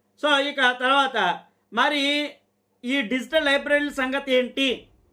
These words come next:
రాష్ట్రంలో రెండు వేల కోట్లను కేటాయించి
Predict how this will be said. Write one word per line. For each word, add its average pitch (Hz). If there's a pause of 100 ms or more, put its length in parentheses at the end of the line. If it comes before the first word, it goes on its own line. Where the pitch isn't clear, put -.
(320)
రాష్ట్రంలో 285
రెండు 262
వేల 254
కోట్లను 277
కేటాయించి 247